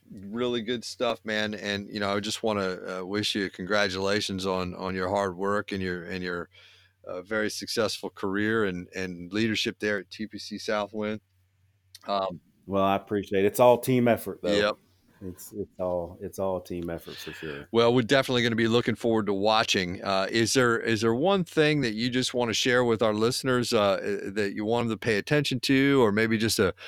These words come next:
Speaker 1: a point about, uh, what it is that, uh, you do as a profession that, you know, you just want people to know about either your operation or T P C Southwind or anything?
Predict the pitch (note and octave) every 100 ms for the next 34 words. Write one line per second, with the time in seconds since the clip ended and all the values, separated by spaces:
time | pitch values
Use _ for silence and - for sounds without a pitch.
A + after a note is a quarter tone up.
0 | - - - G2+ - B2 B2+ A#2+ G#2+ A2
1 | G#2 - G#2 G2+ - A2+ A#2 A2+ A#2+ A2+
2 | A2+ G#2 - G#2+ G2 G2+ G#2+ G2+ A#2+ A#2+
3 | G#2+ G#2+ G#2 A#2 A#2 - A2+ G#2+ G2+ -
4 | G#2 G2+ G2 G2+ A2 - _ _ - A2+
5 | A2+ B2+ A2 F#2+ G2+ G#2+ A2 G#2+ G#2 G2+
6 | G#2 G2+ F#2+ F2+ - - - - G#2 A2
7 | G#2+ - G2+ G#2 A2+ - G#2 - A#2 A2
8 | G2+ G#2 - G#2 G#2 A2 A2 A2 F#2+ G2+
9 | A2+ A2+ A2